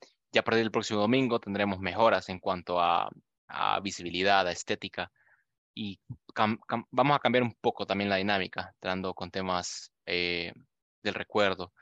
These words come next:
sobre todo porque tenemos el Mundial encima, ¿no? Y no juega el Real Madrid, volverá hasta finales de año o hasta enero.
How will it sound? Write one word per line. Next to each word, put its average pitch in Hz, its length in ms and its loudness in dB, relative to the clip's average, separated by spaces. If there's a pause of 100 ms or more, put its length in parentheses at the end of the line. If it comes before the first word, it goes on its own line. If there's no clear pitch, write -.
(120)
sobre - 160 0
todo 113 120 2
porque 107 120 -2
tenemos 104 200 0
el 101 60 -8
Mundial 101 220 0
encima, 98 340 -2
¿no? 92 100 -4
Y 95 80 -4
no 95 140 -2
juega 98 180 2
el 92 60 0
Real 92 140 -2
Madrid, 104 340 -2
volverá 90 380 0
hasta - 380 -4 (300)
finales 90 300 -4
de 101 100 4
año 98 360 -2 (100)
o 90 200 -12 (200)
hasta - 260 -10
enero. 90 300 -2